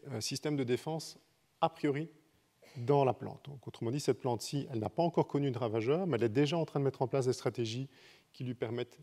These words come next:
de se protéger contre ces ravageurs, notamment en émi-, en émettant des composés organiques volatiles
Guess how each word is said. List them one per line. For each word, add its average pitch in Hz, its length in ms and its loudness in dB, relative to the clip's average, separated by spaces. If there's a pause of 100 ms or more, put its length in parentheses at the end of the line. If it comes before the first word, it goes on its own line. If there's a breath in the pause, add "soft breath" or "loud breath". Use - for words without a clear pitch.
de 120 420 2
se 131 160 -4
protéger 117 460 0
contre - 240 -8
ces - 140 -10
ravageurs, 113 540 -2
notamment 123 380 0
en 123 80 0
émi-, 117 300 -2
en 120 160 -2
émettant 120 340 -2
des 117 80 0
composés 117 360 -2
organiques 110 340 0
volatiles 113 480 0